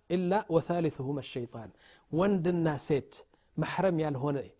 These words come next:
إن ولي أمر يالهونه، محرم يالهونه، إن هلت لقابو يميتشلو ያኒ አጅነቢ ናቸው ሁለቱም። በአንድ ቤት ሰው የሌለበት ቤት ቁጭ ካሉ ሶስተኛ እኮ ሸይጣን ነው የሚሆነው። ምክንያቱም ፈገግ ልትለው ነው፣ ፈገግ ሊላት ነው፣ ሊናገሩ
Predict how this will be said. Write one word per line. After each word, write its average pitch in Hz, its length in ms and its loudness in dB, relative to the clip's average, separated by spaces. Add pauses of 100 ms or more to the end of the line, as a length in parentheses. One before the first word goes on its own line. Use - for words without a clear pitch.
(300)
إن 151 160 0
ولي 156 420 2
أمر 170 240 0
يالهونه، 139 360 -2
محرم 160 400 -2
يالهونه، 151 420 -2 (540)
إن 175 160 4
هلت 175 600 0
لقابو 156 680 2
يميتشلو 196 840 2 (360)
ያኒ 170 300 2
አጅነቢ 170 420 4
ናቸው 156 280 2
ሁለቱም። 160 400 6 (420)
በአንድ 202 420 6
ቤት 170 280 4 (300)
ሰው 202 200 6
የሌለበት 170 600 6
ቤት 156 220 -2
ቁጭ 170 300 -6
ካሉ 190 240 4 (360)
ሶስተኛ 196 540 2 (120)
እኮ - 200 -8 (320)
ሸይጣን 170 580 0
ነው 151 140 2
የሚሆነው። 139 460 -2 (400)
ምክንያቱም 196 520 0
ፈገግ 175 360 0
ልትለው 175 360 0
ነው፣ 175 140 0
ፈገግ 165 340 2
ሊላት 165 320 0
ነው፣ 180 120 0
ሊናገሩ 165 480 0